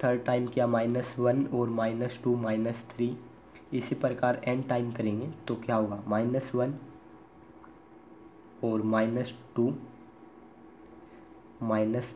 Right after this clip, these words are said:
थ्री और इसी प्रकार चलता रहेगा ये माइनस n तक। ओके, और यहाँ पर देखिए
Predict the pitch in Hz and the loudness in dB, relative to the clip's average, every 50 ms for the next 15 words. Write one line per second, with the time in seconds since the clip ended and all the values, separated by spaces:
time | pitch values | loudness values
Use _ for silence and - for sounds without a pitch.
0 | - - - 110 110 110 - 147 - - - - - - - - - - - - | -16 -12 -6 -2 -2 0 -2 -2 -8 -12 -18 -20 -20 -20 -20 -20 -20 -20 -20 -20
1 | - - - - - - 127 120 117 120 - - - 123 117 - - 123 - 131 | -20 -20 -20 -18 -10 -4 -2 0 0 0 -2 -4 -6 -6 -4 -4 -6 0 0 0
2 | 123 - 123 123 123 120 117 - 123 120 117 120 - 120 117 113 110 107 113 117 | 2 2 2 2 2 0 0 0 0 0 0 0 0 2 2 2 2 2 2 2
3 | 123 123 123 139 156 143 123 117 113 110 110 120 135 131 - - - - 123 113 | 2 2 4 4 4 4 4 4 2 2 2 0 0 -2 -4 -8 -6 -4 -2 -2
4 | 104 101 - - - - 95 - - - - - - - - 107 98 - - 143 | -2 -2 -6 -8 -8 -8 -8 -8 -10 -18 -20 -20 -14 -6 -4 -4 -4 -4 -6 -8
5 | 147 - - - - - - - - - - - - - - - - - - - | -10 -10 -12 -20 -20 -20 -20 -20 -20 -20 -20 -20 -20 -20 -20 -20 -20 -20 -20 -20
6 | - - - - - - - - - - - - - - - - - - - - | -20 -20 -20 -20 -20 -20 -20 -20 -20 -20 -20 -20 -20 -20 -20 -20 -20 -20 -20 -20
7 | - - - - - - - - - - - - - - - - - - - - | -20 -20 -20 -20 -20 -20 -20 -20 -20 -20 -20 -20 -20 -20 -20 -20 -20 -20 -20 -20
8 | - - - - - 139 120 117 117 113 117 123 117 117 120 127 - - 120 120 | -20 -20 -16 -8 -2 0 2 2 2 2 2 2 2 2 0 0 0 0 -2 -2
9 | 123 131 127 127 - 143 156 | -2 -4 -4 -2 -4 -6 -6